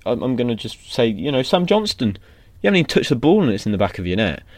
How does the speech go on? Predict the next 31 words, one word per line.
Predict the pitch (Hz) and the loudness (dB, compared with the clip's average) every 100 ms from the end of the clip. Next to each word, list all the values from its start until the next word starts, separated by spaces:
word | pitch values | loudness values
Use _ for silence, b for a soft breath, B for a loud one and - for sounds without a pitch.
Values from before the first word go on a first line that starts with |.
| b b b | b b b
It's, | - | -4
it's, | - 131 | -4 -4
it's | - | -4
harsh, | - 180 156 - | 2 4 2 -2
you | - - | -12 -8
know, | 147 127 | -4 -4
it's | - | 0
harsh | 151 156 139 | 4 4 2
on | |
a | 120 | 2
lot | 120 | 2
of | 131 | 2
the | 113 | -2
players | - 101 95 | -2 0 0
who, | - 110 | -2 0
who'd | 117 | 0
had | 117 123 | 0 2
nothing | 123 120 110 | 2 2 0
to | 110 | 2
do | 143 | 2
with | 117 | 2
that. | 78 107 | 0 -2
'Cause | - - - - - 139 | -4 -16 -20 -14 -6 -2
you | |
think | 147 135 | 0 2
about | 127 123 | 4 2
somebody | 120 117 113 | 2 2 2
like, | 110 | 2
I | - | 2
don't | 131 | 0
know, | 92 104 | 0 -2